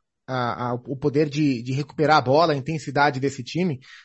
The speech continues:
é, e mais cedo falando sobre o número de gols sofridos, né, o baixíssimo número de gols sofridos, é, a, ao chegar na semifinal, Corinthians e Palmeiras eram as equipes que menos sofriam finalizações,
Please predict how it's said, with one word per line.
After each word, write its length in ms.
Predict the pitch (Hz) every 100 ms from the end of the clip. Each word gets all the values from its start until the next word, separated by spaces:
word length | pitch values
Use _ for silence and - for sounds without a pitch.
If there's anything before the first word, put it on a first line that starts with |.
| -
é, 140 | 139
e 60 | 147
mais 200 | 156 -
cedo 220 | 156 147
falando 600 | 147 139 139 139 131 123
sobre 400 | - 147 135 135
o 60 | 135
número 260 | 139 139
de 100 | 131
gols 260 | 123 139 131
sofridos, 560 | 123 - 160 190 135
né, 200 | 127 160
o 220 | 156 117 107
baixíssimo 520 | 120 113 208 202 139
número 240 | 135 131
de 100 | 123
gols 200 | 127 131
sofridos, 460 | 127 120 151 185 - - - -
é, 120 | 127 135
a, 280 | 123 135
ao 120 | 151 165
chegar 440 | - 143 165 190
na 100 | 175
semifinal, 560 | - 160 143 143 156 170
Corinthians 440 | 151 151 170 143
e 60 | 143
Palmeiras 480 | 143 131 170 139
eram 200 | 143 151
as 140 | 147 135
equipes 380 | 135 147 151 -
que 100 | 147
menos 240 | 185 185
sofriam 480 | 202 - - 226 220
finalizações, 960 | - 180 160 147 120 - 170 196 151